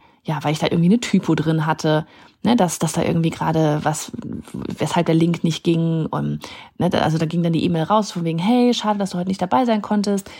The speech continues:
hier ist aber der Link zur Aufzeichnung. Ja, dann geht der Link zur Aufzeichnung nicht, dann kannst du dir denken, ähm, wie viele Leute dir dann deine E-Mail schreiben, so von wegen, oh, ich wollte mir die Aufzeichnung ansehen, aber es funktioniert nicht und du bist dann so, no,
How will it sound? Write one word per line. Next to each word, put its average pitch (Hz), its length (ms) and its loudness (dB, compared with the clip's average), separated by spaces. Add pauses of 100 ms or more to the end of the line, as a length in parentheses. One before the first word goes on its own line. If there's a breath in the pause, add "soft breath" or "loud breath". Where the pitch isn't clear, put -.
(120)
hier 233 220 2
ist 220 80 0
aber 180 120 0
der 175 80 0
Link 180 160 2
zur - 140 0
Aufzeichnung. 160 580 -2
Ja, 165 100 -2
dann 165 100 -2
geht 185 120 -4
der 185 80 0
Link 185 140 0
zur - 140 -2
Aufzeichnung 175 520 -2
nicht, 196 200 -4
dann 170 100 -6
kannst 196 220 -4
du - 40 -16
dir 165 120 -6
denken, 220 460 0 (400 loud breath)
ähm, 180 260 0
wie 202 120 2
viele 226 240 2
Leute 208 260 4
dir 185 120 2
dann 185 280 2
deine 175 220 0
E-Mail 320 320 2
schreiben, 185 380 0
so 202 100 -6
von 202 140 0
wegen, 208 200 2
oh, 254 160 2
ich 233 100 -2
wollte 226 140 -2
mir 208 60 0
die - 60 -4
Aufzeichnung 202 360 -4
ansehen, 247 300 2
aber 220 100 0
es - 80 -8
funktioniert 277 460 0
nicht 254 140 0
und 220 100 2
du 226 60 4
bist 220 140 2
dann 208 100 0
so, 247 120 -4
no, 311 420 0